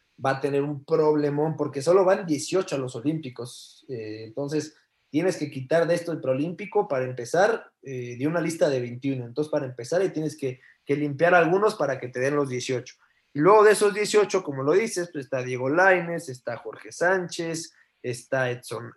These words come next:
Álvarez, está César Montes, está Arteaga, está, y se me está escapando otro por ahí, de los que dan la edad.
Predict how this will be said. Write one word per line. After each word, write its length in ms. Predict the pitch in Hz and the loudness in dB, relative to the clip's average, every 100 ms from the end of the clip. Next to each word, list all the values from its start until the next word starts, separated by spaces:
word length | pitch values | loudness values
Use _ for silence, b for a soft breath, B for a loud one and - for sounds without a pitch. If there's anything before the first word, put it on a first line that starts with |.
| - | 0
Álvarez, 960 | 175 180 170 170 170 170 165 160 - 113 | 4 4 6 4 4 0 -4 -10 -14 -12
está 360 | 123 - 127 | -14 -8 -8
César 460 | 123 120 120 127 127 | -8 -10 -10 -10 -8
Montes, 720 | 139 202 202 - 170 165 165 | 0 0 0 -4 -6 -6 -10
está 360 | 107 - 127 120 | -14 -8 -8 -6
Arteaga, 1000 | 127 123 - 160 180 180 170 170 170 B B _ | -8 -14 -6 2 4 4 4 2 0 B B _
está, 1040 | 117 120 - 135 135 131 131 127 120 - _ | -10 -10 -8 -4 -2 0 -2 -2 -6 -10 _
y 80 | 127 | -18
se 100 | 123 | -16
me 60 | 127 | -14
está 120 | 131 | -14
escapando 460 | - 127 131 120 120 | -14 -12 -10 -12 -12
otro 260 | 123 123 | -14 -14
por 180 | 107 104 | -12 -10
ahí, 260 | 113 123 - | -10 -12 -14
de 60 | 117 | -16
los 160 | 113 | -12
que 120 | - 113 | -8 -6
dan 180 | 123 | -6
la 60 | 120 | -6
edad. 300 | 117 123 | -6 -6